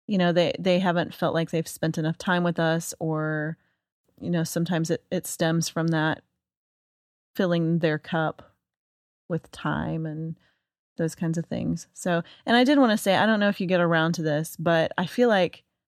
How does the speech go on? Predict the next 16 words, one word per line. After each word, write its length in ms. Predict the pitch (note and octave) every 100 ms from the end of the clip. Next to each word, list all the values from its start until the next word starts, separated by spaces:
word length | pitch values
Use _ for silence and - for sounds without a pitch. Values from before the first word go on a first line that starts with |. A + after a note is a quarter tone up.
| _ -
something 400 | - G#3+ G#3 G3
that 100 | F3+
I've 240 | E3+ E3+
learned 560 | E3 E3 E3 E3 E3 - -
and, 240 | E3 E3 - -
and 280 | E3 E3 E3+
things 240 | E3+ D#3+
that 120 | E3+
I've, 340 | E3 D#3+ D#3+ - _ _ _ _ _ _ _ _ -
you 80 |
know, 160 | E3 D3+
culminated 600 | - E3 E3 D#3+ D#3+ D#3+
in 120 | D#3+
books 340 | D#3 D#3 - -
and 120 | D#3+
stuff 380 | - D#3 D#3+ -